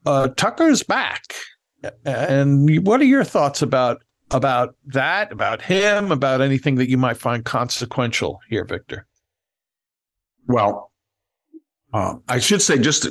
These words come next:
Speaker 2: before I start, uh, uh, on the Ultra, we have not just the two columns I write a,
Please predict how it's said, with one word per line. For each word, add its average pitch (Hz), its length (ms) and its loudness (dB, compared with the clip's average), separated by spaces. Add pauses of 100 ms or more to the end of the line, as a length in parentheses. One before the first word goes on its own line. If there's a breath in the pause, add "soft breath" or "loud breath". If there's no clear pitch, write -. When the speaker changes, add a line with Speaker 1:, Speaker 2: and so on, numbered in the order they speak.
(160)
Speaker 2:
before 113 280 2
I 110 40 0
start, 120 460 -2 (100)
uh, 107 120 -2 (140)
uh, 90 280 0
on 113 260 2
the 110 100 2
Ultra, 120 640 0 (300)
we 123 220 2
have 123 360 0 (280)
not 110 260 2
just 117 220 -2
the 101 80 -2
two - 220 -2
columns 107 440 0
I 95 60 -2
write 87 240 -4
a, 90 100 0